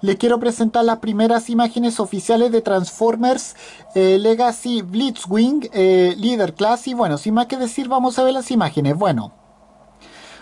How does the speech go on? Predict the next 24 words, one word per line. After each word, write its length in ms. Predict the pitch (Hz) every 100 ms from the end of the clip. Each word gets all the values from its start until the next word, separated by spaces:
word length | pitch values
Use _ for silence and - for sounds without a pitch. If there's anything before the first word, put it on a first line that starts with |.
| -
Bueno, 300 | 196 208 180 -
acá 320 | 185 233 240
podemos 320 | 262 262 240
ver 240 | 247 285 -
el 160 | 233 185
modo 240 | 226 226
alterno 580 | 196 - 240 240 247 247
de 200 | 233 226
este, 840 | 226 240 233 226 220 214 208 202 185 _ _ - -
de 160 | 185 208
este 300 | 208 214 185
Blitzwing, 680 | 226 269 - 208 226 254
precisamente, 1040 | 254 220 196 220 240 233 220 170 214 247 294 - - -
eh, 400 | 185 185 180 170
su 120 | 220
modo 420 | 208 220 226 226
alterno 540 | 208 196 208 220 214 208
aéreo, 440 | 214 214 226 233
que 180 | 226 214
es 180 | 202 -
un 420 | 226 220 202 175
jet 180 | 202 220
de 120 | 220
combate. 680 | 190 185 233 185 - 226